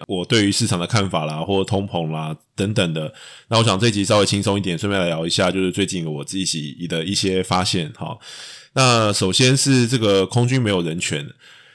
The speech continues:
刚刚，呃，在上一集里面有提到这个空军是没有人权，那，那时候讲的是比较轻描淡写一点啊，然后大家也可能，呃，有希望我能够，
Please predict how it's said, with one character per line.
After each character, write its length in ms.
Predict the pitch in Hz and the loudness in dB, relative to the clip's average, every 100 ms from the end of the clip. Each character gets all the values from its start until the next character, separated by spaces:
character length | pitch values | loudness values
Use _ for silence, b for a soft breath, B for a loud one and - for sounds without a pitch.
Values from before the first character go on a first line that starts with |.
| B B _ _ - | B B _ _ -4
刚 280 | 139 139 147 | 0 2 2
刚， 160 | 143 104 | 2 2
呃， 200 | 90 90 | 0 2
在 160 | 117 | 2
上 180 | 113 127 | 4 2
一 60 | 120 | 2
集 140 | 95 | 0
里 60 | 90 | 0
面 140 | 98 | 0
有 100 | 90 | 0
提 200 | - 80 | -2 -4
到 180 | 92 85 | -2 -2
这 100 | 92 | -2
个 160 | 82 | -4
空 200 | 80 104 | -2 -2
军 160 | 98 104 | 0 -2
是 100 | 104 | -2
没 80 | 95 | -2
有 80 | 80 | -2
人 160 | 76 | -4
权， 180 | - 76 | -8 -4
那， 80 | 98 | 0
那 120 | 110 | 2
时 120 | 113 104 | 2 2
候 60 | |
讲 180 | 92 78 | 0 -4
的 40 | |
是 160 | 82 95 | -4 -4
比 80 | 78 | -2
较 380 | 87 87 82 82 | 0 0 0 0
轻 180 | - | 0
描 140 | 104 85 | 0 0
淡 220 | 95 87 | 0 0
写 180 | - 71 | -2 -4
一 60 | |
点 200 | 73 73 | -8 -12
啊， 220 | 57 - - | -12 -16 -6
然 140 | 95 | 0
后 160 | 107 95 | 2 2
大 160 | 101 | 2
家 160 | 98 101 | 2 2
也 140 | 95 | 0
可 120 | 90 80 | -4 -6
能， 220 | 76 76 - B B - _ | -8 -8 -10 B B -18 _
呃， 180 | 90 80 | -4 -2
有 180 | 80 78 | -4 -2
希 200 | - 113 | 0 2
望 180 | 113 90 | 4 2
我 80 | |
能 140 | 82 87 | -2 -2
够， 240 | 101 95 | 2 2